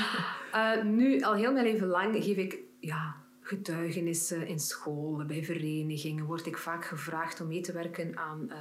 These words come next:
integratiecampagnes en, en zo aan al die zaken. En overal waar ik kom, krijg ik ook de reactie van, "Goh, Monique, de manier,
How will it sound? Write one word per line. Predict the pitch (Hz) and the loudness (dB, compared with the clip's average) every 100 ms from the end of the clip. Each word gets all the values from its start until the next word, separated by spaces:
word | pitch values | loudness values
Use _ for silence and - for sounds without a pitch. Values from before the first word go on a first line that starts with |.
| 151 151 | -12 -12
integratiecampagnes | 156 170 175 151 156 - 170 160 160 156 160 160 160 160 - | -10 -10 -10 -8 -6 -6 -6 -8 -10 -8 -8 -8 -10 -6 -6
en, | 156 165 | -8 -10
en | 156 156 | -10 -12
zo | 160 | -12
aan | 151 | -10
al | 151 160 | -10 -8
die | |
zaken. | 156 151 160 185 233 - - - - - - - - | -8 -8 -8 -6 -8 -8 -10 -10 -10 -12 -12 -14 -8
En | 180 175 175 175 | -6 -2 -2 -2
overal | 175 202 285 262 | 0 2 4 4
waar | 190 175 | 2 0
ik | 170 170 | -2 -4
kom, | 160 185 220 214 196 - | -2 0 2 0 0 -2
krijg | 185 180 | -4 -4
ik | - | -2
ook | 175 | -4
de | 156 - - - - | -4 -8 -14 -20 -10
reactie | 185 156 147 - 196 | -4 -2 -2 -4 -2
van, | 196 202 | -2 0
"Goh, | 254 214 | 0 2
Monique, | 180 175 190 190 - - | 0 0 -2 -4 -10 -10
de | - | -4
manier, | 185 185 190 220 220 220 | -2 0 0 0 0 -4